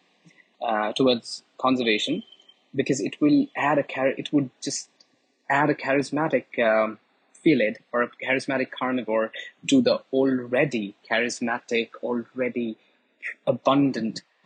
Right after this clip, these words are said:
Indian carnivore guild. Imagine India hosting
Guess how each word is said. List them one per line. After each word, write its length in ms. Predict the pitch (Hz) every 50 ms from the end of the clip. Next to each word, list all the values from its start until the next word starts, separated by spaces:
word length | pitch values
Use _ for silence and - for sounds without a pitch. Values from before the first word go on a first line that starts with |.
| _ _ -
Indian 380 | 135 135 127 120 127 120 120
carnivore 580 | - - - 117 113 113 110 - 110 110 104 107
guild. 380 | - - 110 104 98 90 - - _ _ _ _ _ _ _ _ _ _ _ _ _
Imagine 520 | - 127 135 151 165 135 147 139 127 120 -
India 460 | - 143 151 151 139 131 127 117 110 - - - -
hosting 600 | 139 143 135 - - - - 117 107 101 104